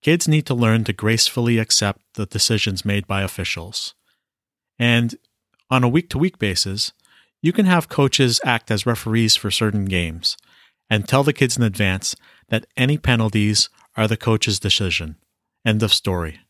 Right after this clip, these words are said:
No put-downs. One interpretation of this phrase is don't cheer bad shots. Better yet, you should cheer the good shots that your opponent makes.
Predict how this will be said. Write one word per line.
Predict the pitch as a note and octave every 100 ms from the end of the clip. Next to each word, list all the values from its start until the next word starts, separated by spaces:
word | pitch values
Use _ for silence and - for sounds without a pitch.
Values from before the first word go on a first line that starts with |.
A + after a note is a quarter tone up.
| _ _ _ _ _ _ _ _ _ -
No | A#2 C3
put-downs. | - G#2+ - F#2 D#2+ D2 - - _ _ _ _ _ _ _ -
One | A2+ E3+
interpretation | E3+ - G#2+ - G2 F#2 G2
of | F2+
this | - -
phrase | - F2+ G2 A2 - _ _ -
is | A2
don't | - C3
cheer | - B2+ A#2
bad | A2 G#2 -
shots. | F2+ D#2+ - - - _ _ _ _ _ _ _ -
Better | A#2+ G#2+
yet, | A2+ A2 - - _ _ _ _ -
you | C3
should | B2+
cheer | - - D#3 C#3+
the | A2
good | - C#3+
shots | - G#2 F#2+ - -
that | - G#2+
your | G#2+
opponent | G2+ - A#2+ F2+
makes. | D2+ D#2 - - -